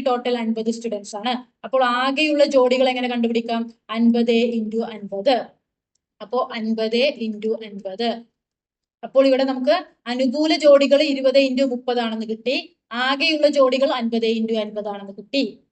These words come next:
അപ്പോൾ ഇരുപത് into മുപ്പത് എത്രയാണ്? അറുന്നൂറ് by അൻപത് into അൻപത് എത്രയാണ്? രണ്ടായിരത്തി അഞ്ഞൂറ്. രണ്ട് പൂജ്യങ്ങളും വെട്ടിപ്പോയാൽ ആറ് by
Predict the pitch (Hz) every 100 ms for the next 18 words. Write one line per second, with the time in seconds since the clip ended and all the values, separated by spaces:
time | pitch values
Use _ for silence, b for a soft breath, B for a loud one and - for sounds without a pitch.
0 | _ 240 269 269 262 269 269 285 294 269
1 | 277 262 269 254 262 254 240 233 233 226
2 | 226 _ _ _ 226 226 214 214 202 214
3 | 247 208 - _ _ _ _ _ _ _
4 | 247 214 233 _ _ 233 262 277 285 294
5 | 277 269 254 262 254 254 240 233 233 233
6 | 233 233 _ 226 226 220 220 220 214 220
7 | 214 202 202 214 240 - 233 233 247 240
8 | 233 233 233 240 226 247 240 233 254 -
9 | _ _ _ 220 226 226 233 233 220